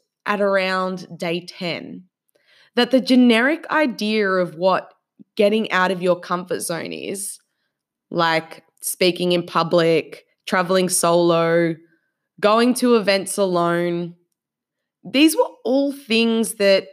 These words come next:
I had tackled somewhat and I wasn't really afraid of. Getting out of my comfort zone definitely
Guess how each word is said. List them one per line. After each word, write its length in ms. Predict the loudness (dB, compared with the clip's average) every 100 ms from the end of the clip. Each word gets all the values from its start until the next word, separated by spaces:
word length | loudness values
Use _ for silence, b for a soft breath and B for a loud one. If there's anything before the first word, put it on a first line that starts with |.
| _ _ _ _ _
I 160 | -4 2
had 400 | 4 4 -2 -12
tackled 580 | -4 -2 -2 -4 -6 -6
somewhat 540 | -4 -4 -4 -8 -8 -14 -20 _ _ _ _ _ _ _ -2
and 560 | 2 2 2 2 -2 -14 _ _ _ -2
I 120 | -2
wasn't 380 | 0 0 -2 -2
really 280 | 0 2
afraid 440 | 0 0 0 2 2
of. 420 | -2 -6 -16 _ _ _ _ _ _ _ _ _ _ _ _ _ _ _ _ 2
Getting 280 | 4 6 4
out 140 | 2
of 100 | 0
my 140 | -4 -6
comfort 520 | -6 -6 -6 -6 -8
zone 640 | -6 -6 -4 -6 -10 -14 -6
definitely 1080 | -6 -4 -6 -6 -6 -4 -2 -2 -4 -8